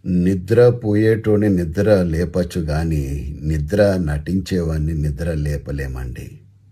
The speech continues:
నేను ఎప్పుడు ట్రైనింగ్ క్లాసుల్లో చెప్తా ఉంటాను, "I only train fat people." ఫ్యాట్ అంటే F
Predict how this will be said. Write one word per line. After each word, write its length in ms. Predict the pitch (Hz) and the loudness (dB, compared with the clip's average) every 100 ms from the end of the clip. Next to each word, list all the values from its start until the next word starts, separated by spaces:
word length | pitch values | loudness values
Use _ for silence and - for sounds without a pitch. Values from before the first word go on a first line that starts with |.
| _ _ _ - - - | _ _ _ -20 -18 -6
నేను 200 | 85 82 | -2 -2
ఎప్పుడు 360 | 76 101 101 | -4 -2 -2
ట్రైనింగ్ 400 | 92 87 92 95 | 0 0 2 0
క్లాసుల్లో 420 | 95 95 90 87 87 | 0 -2 0 -2 -2
చెప్తా 380 | 80 76 - | -2 -4 -6
ఉంటాను, 640 | 82 78 76 80 78 76 80 | -4 -4 -4 -4 -2 -2 -4
"I 20 | |
only 320 | 82 90 95 | -4 -2 -4
train 480 | 76 - 87 82 82 | -6 -8 -6 -4 -4
fat 920 | 82 78 - - 95 87 - - - - | -6 -10 -10 -4 -4 -4 -10 -18 -10 -8
people." 320 | 76 82 78 - - - _ _ - - - - - | -8 -6 -6 -8 -14 -20 _ _ -20 -20 -20 -20 -10
ఫ్యాట్ 280 | 90 92 95 | -4 -2 -2
అంటే 440 | 87 82 104 - - - - - - - - _ - | -2 -2 -4 -6 -16 -20 -20 -20 -20 -20 -20 _ -2
F 160 | 95 92 | 2 2